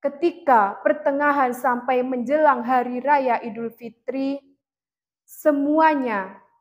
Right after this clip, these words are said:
tiba-tiba melandai. Berbagai alasan dikemukakan, mulai dari alasan pribadi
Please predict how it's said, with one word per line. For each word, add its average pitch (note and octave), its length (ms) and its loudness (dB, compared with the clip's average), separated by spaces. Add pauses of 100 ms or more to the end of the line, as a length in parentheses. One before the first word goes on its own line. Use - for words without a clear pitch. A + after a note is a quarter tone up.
(240)
tiba-tiba C4 960 -2
melandai. G3 720 -8 (1500)
Berbagai C4+ 640 2
alasan C4 880 4 (600)
dikemukakan, B3+ 1200 0 (880)
mulai B3 320 2
dari A#3+ 480 -2 (320)
alasan A#3 680 2
pribadi B3 1040 -2